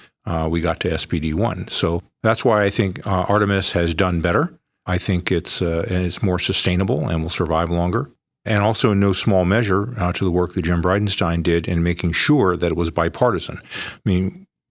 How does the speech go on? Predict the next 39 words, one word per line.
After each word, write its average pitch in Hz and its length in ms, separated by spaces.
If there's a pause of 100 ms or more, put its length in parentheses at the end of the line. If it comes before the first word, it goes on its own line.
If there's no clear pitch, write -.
we 120 200
in 113 80
the 107 60
White 120 220
House 101 320
were 92 220
definitely 95 460 (180)
interested 101 500
in 90 100
being 90 380
nonpartisan, 90 800
bipartisan. 82 800 (480)
Uh, 82 280
we 82 100
wanted 87 260
to 87 80
write 87 180
policies 85 600
that 90 100
would 82 160
be 85 100
sustainable. 87 800 (300)
But 95 100
Jim 135 280
did 113 180
a 98 60
lot 95 220
of 87 80
the 92 120
heavy 90 240
lifting 107 560
in, 85 280
in 87 320
working 87 300
with 85 140
Congress 85 420
to - 80
make 87 140
sure - 420